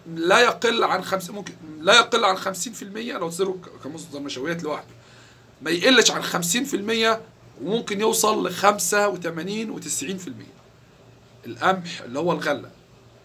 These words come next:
من خمسين لخمسة وتمانين أو تسعين في المية. كذلك الشعير نفس القمح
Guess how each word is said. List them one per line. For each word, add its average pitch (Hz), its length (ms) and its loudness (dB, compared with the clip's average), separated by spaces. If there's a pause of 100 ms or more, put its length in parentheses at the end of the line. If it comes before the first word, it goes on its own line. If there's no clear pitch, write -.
من 156 160 -10
خمسين 190 600 -4 (540)
لخمسة 180 400 -2
وتمانين 170 600 -6
أو 185 180 4
تسعين 175 680 -4 (140)
في - 100 -10
المية. 135 400 -10 (1120)
كذلك 226 420 6
الشعير 175 440 0
نفس 170 260 -4
القمح - 500 -12